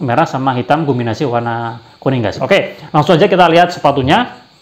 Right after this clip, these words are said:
Eh, seperti biasa nanti kita akan lihat, eh, secara detail ya sepatunya, tiap bagian atas, eh, samping, tengah, bawah, dan juga dalam, guys.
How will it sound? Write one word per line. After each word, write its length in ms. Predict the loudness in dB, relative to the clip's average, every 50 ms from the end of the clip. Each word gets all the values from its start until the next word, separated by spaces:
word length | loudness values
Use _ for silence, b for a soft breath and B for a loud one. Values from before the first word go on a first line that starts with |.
| _ _ _ _
Eh, 440 | -20 -12 -4 0 2 4 4 2 2
seperti 320 | 0 2 2 2 4 2 2
biasa 80 | 2 0 0
nanti 160 | 0 0 0
kita 80 | 2 2
akan 140 | 2 0 0
lihat, 220 | 2 2 2 0 0
eh, 680 | -2 0 0 2 0 2 2 0 0 0 0 0 0 -2
secara 320 | -2 -2 -2 0 0 0
detail 240 | -2 -4 -2 -2 0 2 0
ya 80 | 0
sepatunya, 480 | 0 -2 -4 -4 -4 -4 -2 -2 -2 -2
tiap 320 | 0 0 0 0 0 -2
bagian 560 | -4 -4 -4 -2 0 2 2 2 0 -2 -6 B B B B B B B B -4
atas, 560 | 0 2 2 2 2 0 -8 -10 -12 -10 -6
eh, 400 | -4 -2 -2 -2 -2 -2 -4 -6
samping, 720 | -4 -2 -2 -2 0 0 0 0 0 -2 -6 -10 -10 -10
tengah, 560 | -8 -4 0 0 0 0 0 -4 -12 -10 -4
bawah, 320 | 0 2 2 2 2 2 0
dan 160 | -4 -4 -4
juga 160 | 0 0 0
dalam, 320 | 2 2 0 -2 -2 -2 -4
guys. 160 | -4 -6